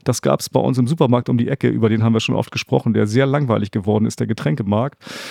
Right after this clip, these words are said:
Und das war so das Spannendste da. Und das war vergleichsweise frisch und das war ein super Bier. Also ich war total happy, das gefunden zu haben. Und, ähm, ja, deswegen dachte ich, vielleicht ist das so eine Kategorie, vielleicht auch,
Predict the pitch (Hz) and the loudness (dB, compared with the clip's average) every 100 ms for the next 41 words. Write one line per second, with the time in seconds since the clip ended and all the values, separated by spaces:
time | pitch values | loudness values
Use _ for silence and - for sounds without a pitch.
0 | - - 127 131 131 131 131 120 - 190 | -12 -2 0 2 2 2 2 0 0 0
1 | 208 - 110 101 104 131 160 - 127 123 | 2 0 -2 0 2 0 0 2 2 4
2 | 123 123 147 - 147 123 123 123 110 107 | 2 0 0 2 0 0 0 0 0 -2
3 | - 156 202 - - - 135 127 120 120 | -2 0 0 -2 -4 0 2 2 0 0
4 | 110 104 - _ - 120 110 123 107 151 | 2 0 -6 _ -6 -2 0 0 0 0
5 | 123 95 120 _ _ - 117 110 123 117 | 0 -2 -6 _ _ 0 0 2 0 0
6 | 123 117 151 120 110 - - - 117 120 | 0 0 0 -2 -2 -4 -2 -2 -2 0
7 | 104 104 98 95 - - - - 156 147 | 2 2 0 -4 -12 -20 -20 2 6 6
8 | 139 131 - 131 131 131 123 123 - - | 6 2 2 4 6 4 4 0 -4 -16
9 | - 214 226 117 - 135 123 143 131 139 | -2 2 2 2 0 0 2 0 -2 -2
10 | 139 139 156 151 156 147 - 135 135 127 | 0 0 0 -2 0 0 0 0 2 2
11 | 160 156 143 127 | 0 0 0 -2